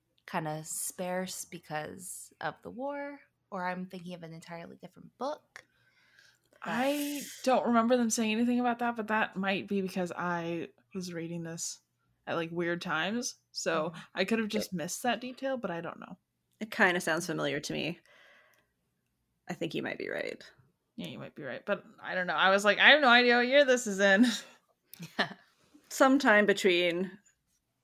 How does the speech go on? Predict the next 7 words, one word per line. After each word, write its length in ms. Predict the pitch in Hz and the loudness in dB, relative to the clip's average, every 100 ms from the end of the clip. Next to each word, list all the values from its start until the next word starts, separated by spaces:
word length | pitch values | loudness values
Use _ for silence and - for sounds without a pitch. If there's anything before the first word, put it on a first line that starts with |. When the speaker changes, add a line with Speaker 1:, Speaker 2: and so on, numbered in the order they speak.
| - | -8
Speaker 3:
nineteen 540 | 175 160 143 - 156 151 | -2 -2 -2 -2 -2 0
oh 120 | 151 | 2
one 280 | 151 147 151 | 0 -2 -4
and 220 | 143 151 _ - - | -6 -10 _ -12 -8
nineteen 460 | 139 123 147 156 151 | -8 -6 -6 -6 -4
fifty. 540 | - - - 233 - - 285 262 - | -4 -4 0 0 0 -8 -10 -10 -4
<laughs> 140 | 254 | -4